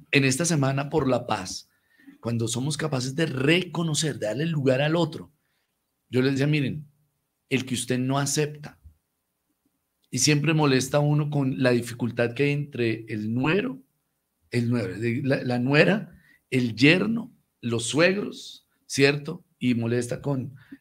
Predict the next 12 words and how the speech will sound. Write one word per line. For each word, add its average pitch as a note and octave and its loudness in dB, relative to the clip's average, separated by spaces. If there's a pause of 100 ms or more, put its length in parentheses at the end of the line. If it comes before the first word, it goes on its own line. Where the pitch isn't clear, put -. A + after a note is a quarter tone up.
(140)
qué A#2 0
definición B2 0
de C#3+ 0
su-, G3 -6
no, C3+ 0 (120)
¿cómo C#3+ -2
se C#3+ -2
dice C3 -2
suegra C#3+ 0
en C#3+ 0
alemán? B2+ -4
Estorbo, B2+ 0